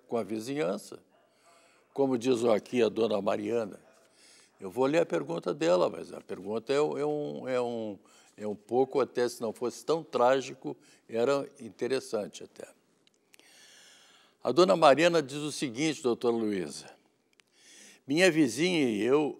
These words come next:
não nos damos bem. Ela me chama de vagabunda,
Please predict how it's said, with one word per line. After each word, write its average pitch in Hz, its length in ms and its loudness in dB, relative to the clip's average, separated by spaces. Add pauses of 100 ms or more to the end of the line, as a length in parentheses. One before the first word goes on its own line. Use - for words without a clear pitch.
não 135 440 2
nos 156 260 -8
damos 123 400 -4
bem. 101 360 -8 (1400)
Ela 139 280 8
me 127 120 0
chama 113 360 -2
de 90 100 -8
vagabunda, 135 880 -2